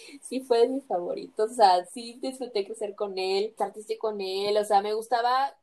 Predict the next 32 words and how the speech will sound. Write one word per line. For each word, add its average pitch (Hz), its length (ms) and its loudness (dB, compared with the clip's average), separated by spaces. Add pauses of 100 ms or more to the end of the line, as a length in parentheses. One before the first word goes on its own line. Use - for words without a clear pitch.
(140)
su 285 60 -8
actitud 262 320 -8
de 277 80 -6
la 294 140 -4
vida, 262 240 -2
o - 20 -4
sea, 247 140 -6
de 220 100 -8
que, 196 240 -12
pues 202 180 -14
sí, 262 320 -8
no 226 200 -6
tenía, 220 400 -6
no 190 80 -12
tenía 202 320 -8
dónde 196 160 -10
pertenecer, 165 720 -8
tenía 180 240 -8
muchos - 320 -20
pedos, 156 420 -6
o 170 120 -8
sea, 147 580 0
se 190 160 2
ponía 254 480 6
él 262 80 4
más 247 180 -4
problemas 190 540 -8
todavía 185 420 -8
de 180 80 -4
los 165 160 -10
que 143 160 -14
tenía. 160 640 -14